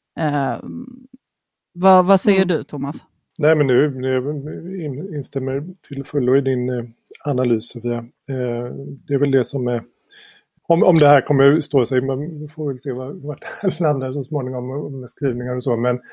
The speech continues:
Speaker 3: men, eh, det är väl absolut en, en, eh, klok analys du gör där. Och, eh, jag kan
Speaker 1: Mm.
Speaker 3: nog inte säga mer
Speaker 1: <laughs>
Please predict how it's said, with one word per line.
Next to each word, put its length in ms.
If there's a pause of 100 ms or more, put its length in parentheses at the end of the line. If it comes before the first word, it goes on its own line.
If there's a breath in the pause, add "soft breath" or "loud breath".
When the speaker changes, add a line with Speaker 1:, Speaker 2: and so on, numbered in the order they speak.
(320 loud breath)
Speaker 3:
men, 320
eh, 200
det 120
är 60
väl 100
absolut 380
en, 220
en, 340
eh, 200 (720 loud breath)
klok 400
analys 420
du 120
gör 140
där. 200 (460)
Och, 180 (200)
eh, 60
jag 200
kan 80
Speaker 1:
Mm. 140
Speaker 3:
nog 80
inte 200
säga 280
mer 160
Speaker 1:
<laughs> 80